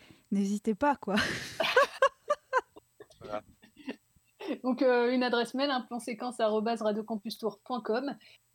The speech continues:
Speaker 3: Et, euh, et voilà, si vous voulez juste, euh, parler de films, euh, principalement au cinéma quand ils rouvriront, euh, faire des interviews, euh, ou même, euh, nous proposer une chronique, euh, liée, euh,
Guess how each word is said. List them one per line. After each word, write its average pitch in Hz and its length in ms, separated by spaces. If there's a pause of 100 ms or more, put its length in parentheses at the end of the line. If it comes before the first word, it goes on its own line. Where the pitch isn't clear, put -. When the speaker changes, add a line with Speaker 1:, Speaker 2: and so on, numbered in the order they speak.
Speaker 3:
Et, 208 220
euh, 196 260 (200)
et 208 80
voilà, 196 240
si 208 180
vous 185 80
voulez 190 240
juste, 233 300
euh, 208 280
parler 226 300
de 214 60
films, 233 340
euh, 190 260 (260)
principalement 220 500
au 220 40
cinéma 220 360
quand 202 400 (100)
ils 208 160
rouvriront, 220 680 (380)
euh, 208 580 (500)
faire 214 200
des 208 160
interviews, 214 680
euh, 190 200 (420)
ou 226 140
même, 208 280
euh, 180 220
nous 190 380
proposer 240 380
une 226 100
chronique, 220 440
euh, 190 80
liée, 233 360
euh, 185 220